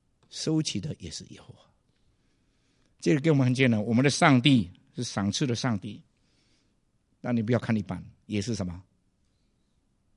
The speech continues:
啊？也是收取的上帝。但后来就祷告，他骂他的太太，他太太因为讥笑他，他骂他太太：“我们岂不是从上帝受福，岂不受祸吗？”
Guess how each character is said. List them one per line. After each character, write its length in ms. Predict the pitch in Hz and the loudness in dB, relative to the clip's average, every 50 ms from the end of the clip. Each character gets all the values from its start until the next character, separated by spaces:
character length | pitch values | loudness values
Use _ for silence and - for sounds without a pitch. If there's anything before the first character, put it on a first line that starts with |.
| _ | _
啊？ 240 | - 104 110 120 123 - _ _ _ _ _ _ _ _ _ _ _ _ _ _ _ _ _ _ _ _ _ _ _ _ _ _ _ _ _ _ _ | -2 0 0 0 -2 -4 _ _ _ _ _ _ _ _ _ _ _ _ _ _ _ _ _ _ _ _ _ _ _ _ _ _ _ _ _ _ _
也 180 | - 107 92 87 | -8 -6 -6 -6
是 160 | 87 - 95 90 | -6 -10 -12 -12
收 200 | - - 95 87 | -10 -10 -10 -10
取 160 | 85 - - | -10 -12 -14
的 80 | - - | -16 -18
上 140 | - - - - - _ | -18 -20 -20 -20 -20 _
帝。 120 | _ _ _ _ _ _ _ _ _ _ _ _ _ _ _ _ _ _ _ _ _ _ _ _ _ _ - - _ _ | _ _ _ _ _ _ _ _ _ _ _ _ _ _ _ _ _ _ _ _ _ _ _ _ _ _ -20 -20 _ _
但 140 | - - 190 | -6 -6 -6
后 160 | 185 - 269 | -2 0 2
来 100 | 262 - | 2 2
就 120 | 175 185 196 | 2 2 0
祷 260 | - - 117 113 117 | -2 -2 -2 -2 -2
告， 160 | 117 170 156 | -2 -2 -2
他 140 | 131 151 156 | -2 -2 -4
骂 240 | 175 190 185 156 135 | -4 -2 -2 -2 0
他 120 | 127 143 | 0 0
的 120 | 135 131 117 - _ _ _ | 0 0 -2 -4 _ _ _
太 160 | - - 135 110 | -2 -2 -2 0
太， 240 | - - 120 104 | 0 0 0 0
他 120 | - - 147 | -2 -4 -4
太 140 | 139 160 160 | -2 0 2
太 120 | 151 143 | 2 2
因 120 | 135 139 | 2 2
为 100 | 139 135 | 0 0
讥 240 | 120 - - - 139 | -2 -4 -4 -6 -4
笑 200 | 120 - 123 104 | -2 -2 -4 -4
他， 160 | - 101 104 | -4 -6 -8
他 80 | 110 127 | -6 -6
骂 160 | 139 139 127 | -4 -4 -4
他 120 | - 123 117 | -4 -6 -8
太 160 | - 123 110 | -8 -8 -8
太 160 | 110 - 107 113 - _ _ _ _ _ _ _ _ | -8 -10 -14 -16 -18 _ _ _ _ _ _ _ _
：“我 120 | - 185 | -4 0
们 160 | 165 180 202 196 | 2 2 2 2
岂 180 | - - 185 | 2 0 0
不 120 | 180 190 185 | 2 2 4
是 120 | 165 185 | 4 2
从 220 | 156 - 151 156 | 2 0 -2 -2
上 220 | 151 - 190 170 160 | -2 -2 0 0 2
帝 180 | 165 165 151 | 2 2 2
受 240 | 135 - - 185 165 | 2 2 2 2 2
福， 240 | 135 151 156 139 147 | 2 2 0 0 -2
岂 240 | - - - 147 156 | -6 -6 -4 -2 -2
不 180 | 151 175 165 | 0 0 -2
受 240 | 147 - - 202 156 | 0 0 0 0 2
祸 200 | 120 190 190 165 | 4 4 4 4
吗？” 260 | 156 165 165 165 165 | 4 2 2 0 -2